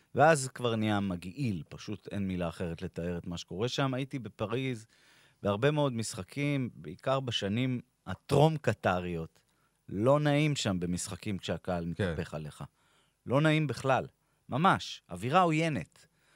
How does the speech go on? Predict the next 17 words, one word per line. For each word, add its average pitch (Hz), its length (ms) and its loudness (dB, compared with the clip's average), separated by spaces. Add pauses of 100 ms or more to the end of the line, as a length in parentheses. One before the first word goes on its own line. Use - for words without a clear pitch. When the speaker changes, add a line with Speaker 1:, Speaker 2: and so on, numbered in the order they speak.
(400)
Speaker 1:
אה, 104 760 2
ואני, 123 640 0
אני, 110 220 -4
אני, 107 240 -4
אני 110 260 -4
זוכר 117 440 0
את 180 100 -4
כל 160 160 2
התגובות 135 380 -2
של 135 80 -8
שחקני 107 440 -4
העבר 104 300 0
הגדולים, 92 440 -4
שבאמת 90 480 -6
פרשנים 90 480 -8
שם 92 160 -6
בכ-, 85 160 -8